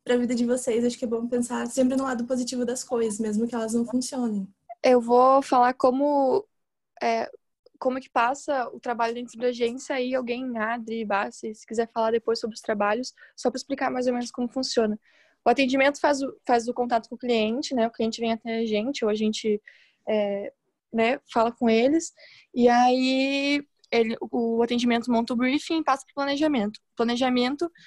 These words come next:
Speaker 2: designa as funções pra, pra quem precisa, então você vai precisar de direção de arte, você vai precisar de, de um texto de assessoria, você vai precisar de mídias, vai passando pras pessoas que precisam fazer, E aí cada um faz a sua parte.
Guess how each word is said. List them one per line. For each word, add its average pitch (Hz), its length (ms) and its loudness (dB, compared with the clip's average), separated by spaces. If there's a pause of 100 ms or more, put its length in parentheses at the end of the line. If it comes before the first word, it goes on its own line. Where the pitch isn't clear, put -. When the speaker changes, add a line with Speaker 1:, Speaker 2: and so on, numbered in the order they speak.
(400)
Speaker 2:
designa 247 640 0
as 254 160 -10
funções 247 480 -6
pra, 247 300 -4
pra 247 180 -8
quem 240 180 -8
precisa, 294 460 -2
então 240 220 -6
você - 80 -12
vai 240 100 -8
precisar 233 420 -4 (280)
de 226 300 -4
direção 233 380 0
de 226 140 2
arte, 262 300 2
você 240 100 -12
vai 233 60 -10
precisar 226 500 -10
de, 226 380 -12 (360)
de 226 200 -6
um 226 160 -4
texto 233 300 -2
de 226 80 -8
assessoria, 247 720 -4
você - 80 -16
vai 220 80 -10
precisar 220 260 -4
de 233 100 -6
mídias, 262 460 -6 (340)
vai 240 140 2
passando 247 380 -4
pras 240 160 -14
pessoas 233 260 -12
que - 100 -20
precisam 233 300 -10
fazer, 240 480 -6 (380)
E 247 80 0
aí 240 160 4
cada 262 280 -4
um 269 120 -12
faz 254 220 -8
a - 20 -16
sua 262 140 -8
parte. 254 540 -8